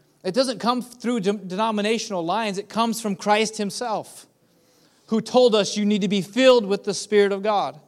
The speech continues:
You must be filled with the Holy Spirit." When the disciples asked the, asked the Lord about their future, when Jesus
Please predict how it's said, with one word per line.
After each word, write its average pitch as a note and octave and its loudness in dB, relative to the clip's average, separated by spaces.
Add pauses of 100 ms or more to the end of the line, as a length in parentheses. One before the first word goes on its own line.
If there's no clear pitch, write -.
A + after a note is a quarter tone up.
(360)
You G3 2
must A#3+ 6
be A#3 2
filled B3+ 4
with A3 -2
the G#3+ 0
Holy G#3+ 4
Spirit." A3 -6 (520)
When G#3+ 2
the A#3 8
disciples A3+ 4
asked A#3+ 0 (840)
the, G#3 0
asked A#3+ 2
the A#3+ 4
Lord A#3+ 8
about G#3 4
their G#3 0
future, A#3+ -2
when G3+ -2
Jesus A#3 -2